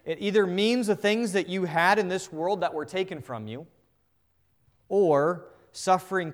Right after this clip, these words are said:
kept you from having the things you always wanted. You either had it and you lost it, or it kept you from ever getting it. And Paul, in these verses, is not in denial about suffering. There is a painful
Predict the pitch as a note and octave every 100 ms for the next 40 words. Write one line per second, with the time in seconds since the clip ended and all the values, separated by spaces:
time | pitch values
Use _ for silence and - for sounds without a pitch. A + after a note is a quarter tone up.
0 | - - G#3 G#3 - G#3 - D3+ C3 C#3+
1 | D3+ C#3 A#2 - C3+ C#3+ A#2 - A#2 A2+
2 | A2+ G2 F#2+ E2+ E2+ - _ _ _ _
3 | _ _ _ _ _ _ _ _ - D#3+
4 | D3 B2+ E3 G3 A#3+ G#3 G#3 E3 C3+ -
5 | - E3 - _ _ _ _ _ _ _
6 | _ - A#2+ - - F3 F3 - A#2+ A#2+
7 | A#2 C3 A#2+ A#2+ G#2+ A2 G2 F#2+ - _
8 | _ _ _ _ - C3+ B2+ - F#3 G#3
9 | B3 C4 E3+ D#3 D#3+ F#3 C#3+ C#3+ C#3 -
10 | D#3 D3+ D3+ C#3 C#3+ D3+ A2 A#2 - C#3
11 | C3 B2 C3+ C3 A#2+ A2 A#2 B2+ A#2+ B2
12 | A#2+ - A#2 - G#2+ G2+ - _ - E3+
13 | F#3 F3 E3+ C#3+ D#3 C#3+ - - F#3+ G3+
14 | F#3+ - D3 C#3 C#3